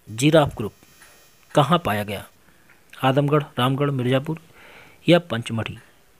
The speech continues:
सही जवाब होगा यहाँ पे ऑप्शन ए, आदमगढ़ में। अगला प्रश्न है, भारतीय पुरातत्व के जनक पिता किसे कहा जाता है? सर जॉन मार्शल को, सर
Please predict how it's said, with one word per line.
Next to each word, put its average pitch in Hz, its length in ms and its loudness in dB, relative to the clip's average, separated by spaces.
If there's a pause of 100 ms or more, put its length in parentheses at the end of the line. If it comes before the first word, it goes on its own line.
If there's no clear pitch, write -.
(2000)
सही 127 220 0
जवाब 131 220 0
होगा 131 160 -2
यहाँ 127 200 -2
पे 135 120 -4
ऑप्शन - 340 -8
ए, - 100 -18 (300)
आदमगढ़ 110 420 0
में। 113 120 -16 (2250)
अगला 139 200 6
प्रश्न 143 220 -2
है, 156 180 -4 (960)
भारतीय 160 380 4
पुरातत्व 156 460 -4
के 139 160 -4
जनक 135 300 -4
पिता 131 220 -4
किसे - 260 -8
कहा - 180 -10
जाता - 280 -6
है? 139 160 -4
सर 127 220 0
जॉन 127 160 2
मार्शल 120 340 -2
को, 147 140 0
सर 139 240 -2